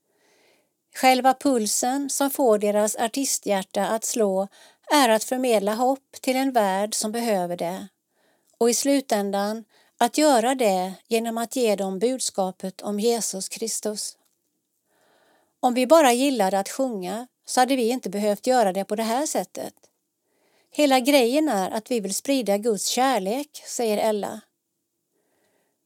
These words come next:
Något som kommit med den uppgiften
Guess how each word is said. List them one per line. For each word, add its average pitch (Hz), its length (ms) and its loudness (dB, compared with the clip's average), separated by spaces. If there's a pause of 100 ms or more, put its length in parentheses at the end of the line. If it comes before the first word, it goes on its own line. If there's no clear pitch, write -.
(600)
Något 294 380 4
som 302 160 0
kommit 277 420 4
med 240 100 -2
den 202 220 2
uppgiften 190 760 -8